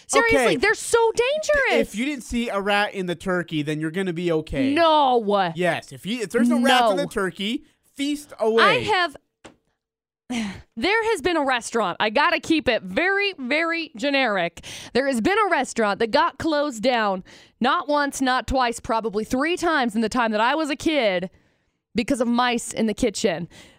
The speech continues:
Speaker 1: And it wasn't the mice in the kitchen that shut down the restaurant. It was the mouse that was found in my aunt's food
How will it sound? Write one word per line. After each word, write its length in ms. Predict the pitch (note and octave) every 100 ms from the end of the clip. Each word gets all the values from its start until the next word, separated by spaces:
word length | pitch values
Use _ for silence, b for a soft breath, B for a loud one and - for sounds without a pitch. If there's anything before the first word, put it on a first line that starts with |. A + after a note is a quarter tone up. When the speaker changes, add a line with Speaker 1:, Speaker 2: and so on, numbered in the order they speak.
| B
Speaker 1:
And 120 | C4
it 80 | A3+
wasn't 280 | D4 F4+ F#4+
the 60 |
mice 260 | G4+ G#4+ G#4+
in 60 | G#4+
the 80 |
kitchen 600 | A4 B4+ - G4 C#4+ G3 - b b
that 200 | D4 -
shut 400 | - F#4 F4+ C4+
down 380 | D4+ C#4+ D4 D4+
the 80 | E4
restaurant. 680 | F4+ G4 - F4 D4+ D4 -
It 120 | C4
was 100 | B3
the 80 | C4
mouse 540 | B3 B3 C4 C4+ -
that 100 | C4+
was 200 | B3+ B3+
found 360 | - A3 G#3 G3+
in 180 | G#3 G3
my 160 | F#3+ -
aunt's 300 | G3 F#3+ -
food 640 | - F4+ E4 G#3+ F#3 F#3